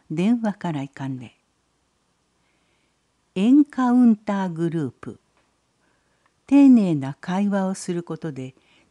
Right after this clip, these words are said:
自分が自分らしくいられることを目指す場所。十月二十一日火曜日午後一時から四時三十分。対象は十六歳以上。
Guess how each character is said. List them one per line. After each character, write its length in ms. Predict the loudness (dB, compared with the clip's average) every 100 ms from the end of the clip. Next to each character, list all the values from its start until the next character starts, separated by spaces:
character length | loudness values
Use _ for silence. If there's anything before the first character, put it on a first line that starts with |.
| -8
自 160 | -6
分 340 | -2 2 2 2
が 120 | -2
自 200 | -6 -6
分 300 | 2 4 2
ら 160 | 0 -6
し 100 | -12
く 180 | -8
い 120 | -6 -6
ら 120 | -6
れ 140 | -6
る 80 | -8
こ 180 | -10 -12
と 220 | -10 -8
を 40 |
目 120 | -8 -8
指 220 | -10 -12
す 160 | -14
場 120 | -16 -16
所。 240 | -16 -18 -18 _ _ _ _ _ _ _ _ _ _ -10
十 280 | -4 0
月 360 | 2 0 -4 -2
二 200 | 0 0
十 260 | -2 -8 -10
一 300 | -12 -6 -4
日 360 | -4 -4 -10
火 240 | -12 -10 -8
曜 260 | -6 -6
日 220 | -8 -12 -16 _ _ _ _ -4
午 140 | -2
後 160 | -2 -4
一 280 | -8 -8
時 120 | -8 -8
か 140 | -8
ら 80 | -4
四 180 | -2 -4
時 120 | -6
三 320 | -8 -6 -6
十 160 | -8 -14
分。 320 | _ -12 -12 _ _ _ _ _ _ _ _ _ _
対 180 | -4 -4
象 320 | -6 -6 -4
は 160 | -6
十 240 | -4 -4 -2
六 220 | -4 -8
歳 300 | -10 -8 -8
以 20 |
上。 320 | -10 -12 -12